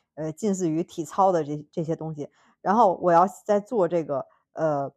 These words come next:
想，想做这个手倒立的时候，相当于有一个人站着，然后我需要在他的手上去做这个倒立。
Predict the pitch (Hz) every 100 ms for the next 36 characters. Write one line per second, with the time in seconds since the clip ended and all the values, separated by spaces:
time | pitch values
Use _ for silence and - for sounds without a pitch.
0 | _ _ 156 - 190 135 _ - 170 226
1 | 185 160 - 160 143 190 208 190 143 -
2 | 127 156 175 160 160 143 147 156 147 139
3 | 156 190 156 131 - _ _ - 170 151
4 | 151 - 175 147 - 170 147 165 151 151
5 | - 156 147 147 175 156 175 113 147 151
6 | 151 156 147